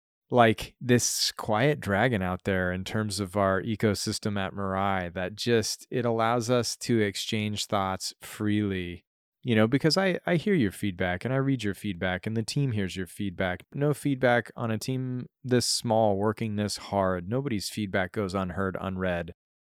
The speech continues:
or unconsidered. And, you know, that feeds the discussions, that feeds our direction, that feeds our response and what we create. And when it's positive,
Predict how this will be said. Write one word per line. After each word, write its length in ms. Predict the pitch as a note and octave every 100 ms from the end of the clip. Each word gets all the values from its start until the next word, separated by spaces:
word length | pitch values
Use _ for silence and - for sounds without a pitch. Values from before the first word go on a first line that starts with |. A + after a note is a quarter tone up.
| _
or 200 | A2+ G2
unconsidered. 880 | G2 F#2+ F#2 F2 - F#2 E2+ E2 -
And, 460 | - G#2+ G2 F#2+ F#2 -
you 180 | B2+ A2
know, 260 | G2+ G2+ F#2+ _
that 320 | B2 A#2 A#2
feeds 720 | - D3 F3 C#3+ F#2 F#2 - - A#2
the 120 | A2
discussions, 800 | G2+ - C3+ - A2 F#2+ F2+ F#2
that 200 | A2 -
feeds 440 | - B2+ B2 G#2
our 400 | G#2 G2+ G2 F#2+
direction, 680 | F#2+ F#2+ G#2 B2+ - G#2 F2+
that 200 | G2 G2+
feeds 400 | - B2 A#2+ G#2
our 400 | G#2+ G2 F#2+ F#2+
response 920 | F#2 G2 - - G#2+ A2+ G2 - - -
and 500 | G2+ F#2+ F#2 F#2+ F#2+
what 220 | G#2+ A#2
we 140 | A#2
create. 640 | F#2+ - G2+ G#2+ B2+ G2+ -
And 500 | F#2+ F#2 F#2 F2+ F2 - _ _ _ _ _
when 160 | A#2+ C3
it's 160 | C#3+
positive, 880 | - - G#2+ A#2 D#3+ F#3 G#3+ -